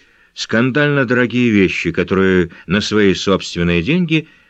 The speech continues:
Мариса приобрести, безусловно, не могла. Олесю не задела скрытность подруги,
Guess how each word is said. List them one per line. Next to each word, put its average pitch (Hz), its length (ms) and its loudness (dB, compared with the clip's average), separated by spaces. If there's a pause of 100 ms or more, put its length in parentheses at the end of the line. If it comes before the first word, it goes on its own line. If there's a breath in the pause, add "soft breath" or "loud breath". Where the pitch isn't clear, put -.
(140)
Мариса 135 520 -2
приобрести, 98 760 0
безусловно, 85 680 -2
не 85 120 -2
могла. 76 400 -10 (1800)
Олесю 139 600 0
не 131 140 -2
задела 95 480 0
скрытность 85 640 -4
подруги, 78 520 -4